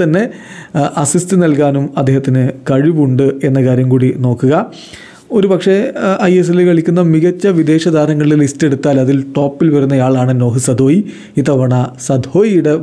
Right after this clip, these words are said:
ഭാഗത്ത് നിന്ന് കിടിലൻ പ്രകടനം നമ്മൾ പ്രതീക്ഷിക്കുന്നു. അതോടൊപ്പം അലക്സാണ്ടർ കോയഫ്, ഫ്രഞ്ച് താരം കേരള ബ്ലാസ്റ്റേഴ്സിലേക്ക് എത്തുമ്പോൾ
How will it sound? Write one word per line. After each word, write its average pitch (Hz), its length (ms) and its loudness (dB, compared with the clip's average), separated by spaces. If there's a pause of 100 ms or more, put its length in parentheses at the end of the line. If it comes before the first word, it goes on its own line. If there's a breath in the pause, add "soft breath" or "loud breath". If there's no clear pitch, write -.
ഭാഗത്ത് 131 400 0
നിന്ന് 120 240 -2
കിടിലൻ 135 580 -2
പ്രകടനം 123 400 0
നമ്മൾ 120 200 0
പ്രതീക്ഷിക്കുന്നു. 127 600 -2
അതോടൊപ്പം 202 400 0
അലക്സാണ്ടർ 160 460 0
കോയഫ്, 135 400 -4 (1400 loud breath)
ഫ്രഞ്ച് 139 260 2
താരം 139 520 0
കേരള 139 220 2
ബ്ലാസ്റ്റേഴ്സിലേക്ക് 135 680 0
എത്തുമ്പോൾ 131 480 0